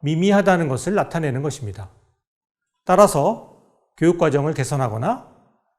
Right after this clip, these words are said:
교수법을 개선하거나 뭔가 조치를 취해야 한다는 진단을 내릴 수 있을 것입니다. 예시로 보여드린 것 외에도 밸류 루브릭은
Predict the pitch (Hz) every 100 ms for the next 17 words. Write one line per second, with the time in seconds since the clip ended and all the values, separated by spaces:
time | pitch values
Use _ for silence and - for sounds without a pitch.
0 | _ - 165 175 - 202 190 151 131 117
1 | 107 101 95 - _ _ _ _ _ _
2 | _ - 175 214 220 175 - 196 208 -
3 | 226 202 196 180 175 180 131 131 143 233
4 | 135 135 147 - 185 - 190 151 120 107
5 | 98 - _ _ _ _ _ _ _ _
6 | _ _ _ _ _ _ _ _ _ _
7 | _ _ _ - 175 220 247 254 185 220
8 | 208 208 196 160 123 156 147 127 151 135
9 | 92 - _ 151 180 220 190 131 123 156
10 | 143 101